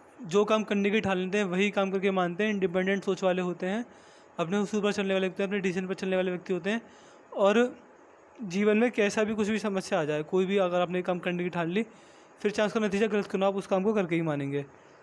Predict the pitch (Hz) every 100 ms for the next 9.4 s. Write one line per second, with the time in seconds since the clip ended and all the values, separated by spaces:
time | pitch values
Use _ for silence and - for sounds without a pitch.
0 | - - - - - - - - 202 190
1 | 180 175 165 160 147 - 151 - - -
2 | - - 190 185 208 202 202 185 202 185
3 | 185 180 175 170 165 156 185 190 185 160
4 | 143 135 - - - - - - - -
5 | - - - - - - - - - -
6 | - 170 175 190 170 202 196 190 180 208
7 | 247 - - - - - 202 - 214 208
8 | 185 196 185 214 180 190 185 214 196 160
9 | 147 147 143